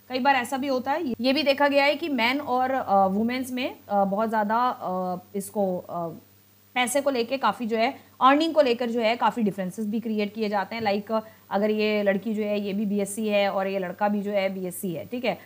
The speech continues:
और दोनों अगर अलग, अ, एक ही company में अगर हम जो है job कर रहे हैं एक company में या अलग-अलग company में भी अगर जॉब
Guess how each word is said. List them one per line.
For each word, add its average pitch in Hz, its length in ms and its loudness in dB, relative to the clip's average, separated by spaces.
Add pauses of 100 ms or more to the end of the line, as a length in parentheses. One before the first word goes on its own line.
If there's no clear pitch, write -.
(160)
और 233 140 2
दोनों 220 240 0
अगर 226 240 2
अलग, 202 240 0
अ, 208 220 2
एक 214 240 -4
ही 247 60 -6
company 208 300 -4
में 208 100 -2
अगर 196 160 0
हम 196 220 -2
जो 196 240 2
है 190 220 0
job 185 300 2
कर 202 100 2
रहे 180 140 -4
हैं 190 200 -8
एक 202 200 -6
company 190 260 -4
में 185 120 -6
या 202 120 2
अलग-अलग 233 300 -2
company 220 300 -4
में 202 120 -6
भी 202 60 -4
अगर 190 160 0
जॉब 180 220 -4